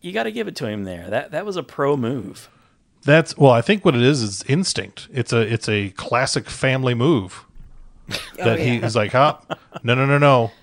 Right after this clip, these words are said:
Speaker 1: He's got the
Speaker 2: If I was
Speaker 1: killer
Speaker 2: in,
Speaker 1: instinct. Yeah.
Speaker 2: if I was in her position, I would do this to throw me off. She probably didn't go that way. But he still didn't see the wire hanger coming.
Speaker 1: No, he didn't.
Speaker 2: So
Speaker 3: No.
Speaker 2: she,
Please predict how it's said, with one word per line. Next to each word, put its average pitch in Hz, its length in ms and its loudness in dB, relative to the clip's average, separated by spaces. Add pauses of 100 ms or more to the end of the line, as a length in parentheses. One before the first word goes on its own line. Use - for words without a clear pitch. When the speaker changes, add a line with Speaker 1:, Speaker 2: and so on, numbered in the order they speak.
(120)
Speaker 1:
He's 127 220 -6
got 139 200 0
the 135 60 2
Speaker 2:
If - 120 0
I 127 120 6
was 147 160 6
Speaker 1:
killer 143 80 6
Speaker 2:
in, 127 60 2
Speaker 1:
instinct. 113 420 -8 (100)
Yeah. 120 340 -10
Speaker 2:
if 139 140 0
I 135 120 8
was 147 180 2
in 143 80 2
her 160 180 6
position, 127 600 0 (240)
I 123 100 6
would 120 220 4
do 127 140 6
this 123 220 2
to 117 120 -4
throw 123 340 4
me 117 140 4
off. 113 400 2 (100)
She - 240 -8
probably 131 500 2
didn't 113 240 -4
go 131 140 2
that 107 180 0
way. 101 220 -2 (1200)
But 123 140 4
he 131 120 4
still 170 220 4
didn't 143 200 2
see 117 80 2
the 117 100 0
wire 107 200 4
hanger 123 220 2
coming. 95 280 -4 (600)
Speaker 1:
No, 113 360 -4
he 104 100 -8
didn't. - 240 -12
Speaker 2:
So 117 120 2
Speaker 3:
No. 107 180 -2
Speaker 2:
she, - 320 -4